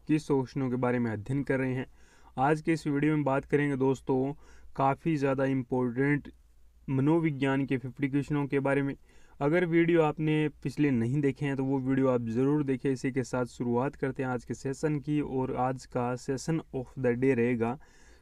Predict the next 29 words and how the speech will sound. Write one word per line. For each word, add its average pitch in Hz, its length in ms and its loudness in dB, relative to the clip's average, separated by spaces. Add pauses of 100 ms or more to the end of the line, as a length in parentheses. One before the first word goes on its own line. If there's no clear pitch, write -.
(120)
दोस्तों, 165 280 -2
यहाँ 175 140 0
पर 170 120 -2
इक्कीस 165 420 -2
सौ 151 180 2
प्रश्न 143 260 -4
नहीं 143 240 0
है, 135 280 -4
अपितु 135 360 -4
हम 139 280 -2
इस 131 100 -8
सीरीज 127 320 -2
में 127 120 -2
हम 135 200 -4 (120)
पन्द्रह 139 360 0
सौ 156 160 -4
प्रश्नों 131 360 -6
पर 120 100 -4
डिस्कस 123 400 -6
कर 135 180 -4
रहे 131 140 -2
हैं। 135 200 -4 (560)
चेतन, 170 420 4
अर्धचेतन 156 1080 0 (160)
तथा 139 180 -4
अचेतन 147 760 -4
किसके 165 360 -4
अंग 131 260 -4
है? 117 120 -4